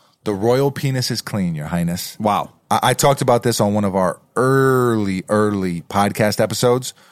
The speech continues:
Speaker 1: When I saw that as a wee young lad,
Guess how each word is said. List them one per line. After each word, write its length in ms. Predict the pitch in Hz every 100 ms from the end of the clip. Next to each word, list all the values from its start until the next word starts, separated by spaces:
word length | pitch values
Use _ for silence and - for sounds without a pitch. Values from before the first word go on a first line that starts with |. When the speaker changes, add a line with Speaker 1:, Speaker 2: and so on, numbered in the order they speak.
| _ _ _ _ _
Speaker 1:
When 140 | 104 110
I 140 | 131
saw 360 | - 123 113 110
that 200 | 98 92
as 120 | 87
a 60 | 87
wee 140 | 98
young 320 | 98 95 92
lad, 380 | 87 85 78 -